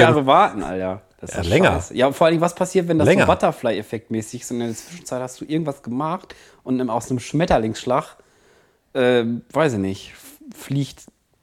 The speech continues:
Speaker 1: irgendwie Tianche hoch oder so, dieses komische Atomkraftwerk, wo die Risse drin sind.
Speaker 2: Ja, aber wer sagt eigentlich, dass wenn man in der Zeit zurückreist, man automatisch das Jetzt beeinflusst? Das ist ja nur, glaub ich, für Filme erfunden worden.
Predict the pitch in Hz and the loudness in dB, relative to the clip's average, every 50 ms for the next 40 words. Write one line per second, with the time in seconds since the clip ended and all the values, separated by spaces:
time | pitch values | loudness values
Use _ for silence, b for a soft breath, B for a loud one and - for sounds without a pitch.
0 | _ _ _ - 123 139 139 135 120 - 131 123 - - 139 135 135 147 151 160 | _ _ _ -2 0 2 2 2 0 -2 -6 -8 -4 0 2 4 6 6 6 4
1 | 160 - - - 110 107 107 104 - - 107 104 104 101 107 107 107 101 110 107 | 2 0 0 2 2 2 2 2 0 0 0 2 2 2 0 0 -2 -4 -6 -6
2 | - - 127 131 127 127 110 113 - 147 147 - - 120 107 - 110 104 104 110 | -2 0 0 0 0 0 -2 -2 -2 -2 -2 -2 -4 -6 -4 -4 -6 -6 -4 -4
3 | 110 110 107 110 135 - - - 110 104 104 101 101 104 113 117 - - 101 90 | -4 -4 -4 -4 -6 -8 -6 -6 -4 -4 -4 -4 -4 -4 -6 -8 -8 -4 -2 0
4 | 95 107 98 92 98 113 127 131 117 107 131 131 - - - - 95 92 92 - | 2 2 4 4 4 4 4 4 4 2 2 0 -2 -6 -8 -6 -6 -6 -6 -6
5 | 110 117 - - 110 101 - 107 104 113 113 110 101 98 98 - - - - 104 | -8 -8 -6 -6 -6 -4 -2 -2 -2 -2 -2 -2 -2 -2 -2 -4 -6 -4 -4 -4
6 | 120 - - - 110 104 - 143 - - - - 95 90 110 - - - - 101 | -4 -4 -6 -8 -8 -6 -6 -8 -10 -8 -2 0 0 0 0 -2 -6 -6 -6 -6
7 | 104 - 117 135 - - 135 117 107 110 113 - - 113 - - 110 - - 113 | -2 -2 -2 -2 -2 -2 -2 0 0 0 0 -2 -6 -8 -8 -6 -6 -6 -6 -6
8 | 120 - - - - 90 98 90 80 78 - - - - - - _ _ _ _ | -6 -8 -10 -12 -12 -10 -10 -10 -12 -12 -12 -16 -18 -20 -20 -20 _ _ _ _
9 | _ _ _ - - 101 101 120 - - 110 104 113 131 131 120 110 113 110 104 | _ _ _ -6 -4 -4 -2 -2 -2 0 0 0 2 0 0 0 0 0 0 0
10 | - - - 98 - - 143 147 135 104 85 85 90 - - - 90 87 92 82 | -2 -6 -8 -6 -4 -2 0 0 0 -2 -4 -6 -8 -10 -10 -10 -12 -10 -10 -10
11 | 80 80 78 80 85 | -10 -10 -10 -10 -12